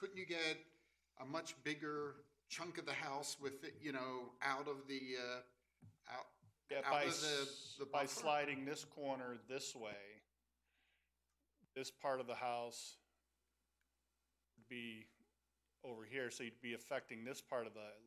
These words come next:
Speaker 2: landward fifty-foot buffer. Um, that may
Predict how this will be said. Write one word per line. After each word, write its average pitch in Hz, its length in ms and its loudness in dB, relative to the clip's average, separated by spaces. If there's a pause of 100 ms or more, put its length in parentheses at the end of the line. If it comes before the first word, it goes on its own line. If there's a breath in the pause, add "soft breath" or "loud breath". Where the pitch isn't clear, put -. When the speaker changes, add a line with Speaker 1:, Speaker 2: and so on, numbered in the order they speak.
(120)
Speaker 2:
landward 131 500 -2 (360)
fifty-foot 107 520 -10
buffer. 104 420 -10 (840 soft breath)
Um, 110 360 -2 (1900)
that 123 160 0
may 131 280 0